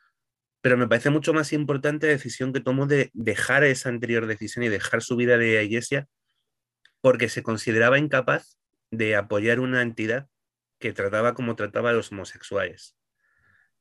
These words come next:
O sea, y creo que, que ese fue, y es cuando volvió a escribir sobre Lestat, cuando retomó la, la Bella Durmiente y todo esto.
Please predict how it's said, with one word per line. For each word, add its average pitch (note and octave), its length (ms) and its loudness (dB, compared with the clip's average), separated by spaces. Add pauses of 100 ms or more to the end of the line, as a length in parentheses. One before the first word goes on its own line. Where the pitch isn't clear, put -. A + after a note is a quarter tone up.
(140)
O G#2+ 140 -10
sea, G#2 200 0
y G2+ 100 -6
creo A#2+ 300 4
que, G#2 800 -2
que A2 100 -6
ese G#2+ 200 -4
fue, B2+ 360 2
y G2 120 -8
es G2 120 -12
cuando G#2 260 -4
volvió G#2 460 0
a B2 40 4
escribir G2 380 -8
sobre G2+ 300 -4
Lestat, D3 640 0
cuando G#2 260 -6
retomó G2 840 -6
la, F#2+ 360 -2
la F#2+ 240 -2
Bella G2 220 -2
Durmiente G#2+ 560 -6
y C#3 100 -6
todo G2 280 -6
esto. - 360 -8